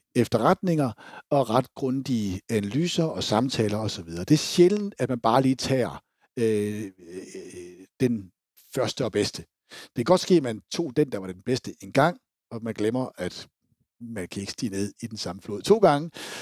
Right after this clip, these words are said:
Men, øh, der er faktisk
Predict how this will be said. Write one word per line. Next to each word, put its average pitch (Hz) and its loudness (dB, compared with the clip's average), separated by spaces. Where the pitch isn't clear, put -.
Men, 156 8
øh, 160 12
der 165 4
er 143 2
faktisk - -4